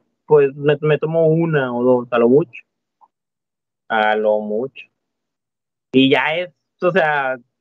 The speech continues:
de que, ah, te la bañaste, o sea. No te miento, he comprado botellas del jimador en Navidad y me duran uno o dos años, <laughs> o sea, siempre digo, "No, al rato me la acabo, me tomo una y ahí la dejo", y luego ya no me dan ganas de, de tomar hasta en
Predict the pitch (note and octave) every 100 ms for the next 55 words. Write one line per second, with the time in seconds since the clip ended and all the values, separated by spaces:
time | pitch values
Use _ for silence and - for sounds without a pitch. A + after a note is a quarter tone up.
0 | _ C#3+ C3+ C#3 B2+ B2 A#2 C3 D3+ D3+
1 | C#3 C#3 C#3 C3+ A#2+ A2 G#2 G#2+ _ _
2 | _ _ _ _ _ _ _ _ _ _
3 | _ - D3 E3 F3 F3+ G3 G3 F#3+ D3+
4 | D3 D#3 F#3 F3+ F#3 F#3 F#3+ F3+ F3 F3+
5 | F#3+ F3 E3+ D#3 D3+ D3+ - F3+ E3+ D#3+
6 | D3 C#3+ C#3 D3+ E3+ D#3 D3+ D#3 D#3 D3
7 | _ _ _ - D3+ D#3+ D3+ C#3+ D3 E3
8 | C#3 A#2 C3 C3 D3+ E3 C3 - _ _
9 | _ _ _ _ _ _ _ C#3+ C3+ D3
10 | D3 E3+ G#3 G3+ F3+ F3+ - G#3+ G3+ E3+
11 | F3 F#3 F3+ D#3+ C3+ C3+ E3 F3+ F3 F#3
12 | G3 G3 D#3 C#3+ D#3 D3+ C3+ D#3+ D3 C3
13 | C3 C3+ D3+ D3+ D#3 E3 E3 D#3+ D#3+ D#3+
14 | E3 D#3+ - C#3 C#3 D3 D#3+ D3 B2+